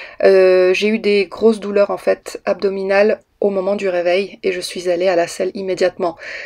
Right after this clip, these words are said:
Donc vous voyez, sur moi, ce, ce protocole, il s'est finalement déroulé sur pratiquement vingt-quatre heures. Est-ce que j'ai un métabolisme lent ? Je pense, j'en suis même convaincue parce que je sais que c'est le bazar au niveau de mes boyaux,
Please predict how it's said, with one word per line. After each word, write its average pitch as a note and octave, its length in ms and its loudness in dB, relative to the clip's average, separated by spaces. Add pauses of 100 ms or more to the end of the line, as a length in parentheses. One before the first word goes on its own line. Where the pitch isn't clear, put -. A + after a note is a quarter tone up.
(120)
Donc G3 140 0
vous F#3 60 0
voyez, G3 220 6
sur G3+ 200 -2
moi, F#3 180 -2
ce, F3 260 0
ce - 140 -10
protocole, G#3 460 -2
il F#3 60 -6
s'est - 160 -12
finalement F#3+ 400 -6
déroulé F3+ 360 0
sur - 220 -8
pratiquement - 440 -8
vingt-quatre F3+ 500 -2
heures. A#3+ 240 4 (500)
Est-ce G#3+ 160 4
que A3 120 4
j'ai G#3+ 440 4 (120)
un G3+ 100 0
métabolisme G3 640 0
lent ? F#3+ 320 0 (180)
Je G#3 200 4
pense, G#3+ 440 6
j'en G3 120 -6
suis - 160 -10
même F#3 160 -6
convaincue G3 480 0
parce F#3 180 -4
que - 80 -10
je F3+ 100 -10
sais G3+ 160 -8
que - 60 -16
c'est F#3+ 100 -2
le F#3 60 -2
bazar F#3+ 380 4
au F#3+ 40 -4
niveau F#3 260 -6
de G3 40 -12
mes F#3+ 120 -6
boyaux, F#3 340 0